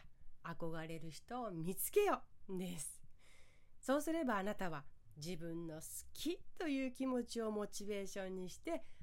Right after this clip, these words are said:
毎日を楽しく過ごせるからね。あなたは心満たされながら行動力は上がり、どんどん想像してる以外に成長するでしょう。自分が好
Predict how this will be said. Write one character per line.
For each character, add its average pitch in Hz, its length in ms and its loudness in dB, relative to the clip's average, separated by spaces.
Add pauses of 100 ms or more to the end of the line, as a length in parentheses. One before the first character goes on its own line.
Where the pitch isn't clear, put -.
毎 190 260 0
日 175 300 -4
を 170 40 -6 (160)
楽 202 220 -2
し - 140 -4
く 330 200 -6
過 269 200 0
ご 226 40 0
せ 196 180 -4
る 170 120 -4
か 165 160 -4
ら 147 80 -4 (160)
ね。 254 340 6 (760)
あ 214 80 -4
な 220 140 2
た 226 160 0
は 208 140 -4
心 349 580 -2 (140)
満 196 160 -4
た 214 140 0
さ 247 180 -2
れ 269 140 2
な 302 160 0
が 349 120 0
ら 247 140 -2 (320)
行 190 240 0
動 190 180 0
力 170 280 -2
は 170 220 -2
上 147 40 -4
が 185 120 0
り、 196 160 -2 (100)
ど 214 120 6
ん 196 380 2
ど 214 100 4
ん 311 220 2 (1000)
想 349 220 6
像 339 160 6
し - 60 -2
て 311 120 0
る 311 100 0
以 330 100 2
外 339 200 4
に 330 320 4
成 170 220 -2
長 170 360 -4
す - 160 -6
る 160 100 -2
で 147 120 -4
し - 240 -2
ょ - 20 2
う。 160 40 0 (640)
自 180 140 -2
分 175 220 0
が 170 120 0
好 - 60 -8